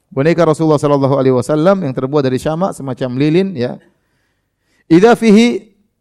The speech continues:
ibarun magruzah. Tiba-tiba di situ ada jarum-jarum yang ditanamkan di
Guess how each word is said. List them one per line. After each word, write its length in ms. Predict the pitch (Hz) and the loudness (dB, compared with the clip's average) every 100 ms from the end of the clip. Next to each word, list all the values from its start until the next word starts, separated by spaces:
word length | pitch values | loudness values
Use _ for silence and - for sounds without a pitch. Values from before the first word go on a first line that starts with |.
| _ _ _ _ | _ _ _ _
ibarun 720 | 196 208 208 208 240 240 - _ _ | 0 4 6 6 4 0 -10 _ _
magruzah. 800 | 175 170 151 185 170 147 131 98 98 107 | 0 0 4 4 4 2 0 -2 -16 -6
Tiba-tiba 400 | 160 156 147 175 | -2 0 2 2
di 80 | 165 156 | 2 0
situ 160 | 160 175 | 0 0
ada 480 | 143 165 170 - _ _ - | 2 0 -2 -8 _ _ -2
jarum-jarum 560 | 139 147 139 147 160 | 0 0 2 2 2
yang 160 | 147 139 | 0 -2
ditanamkan 640 | 135 139 135 151 147 143 | -4 -2 -2 -2 -4 -2
di 320 | 131 151 - | 0 -2 -4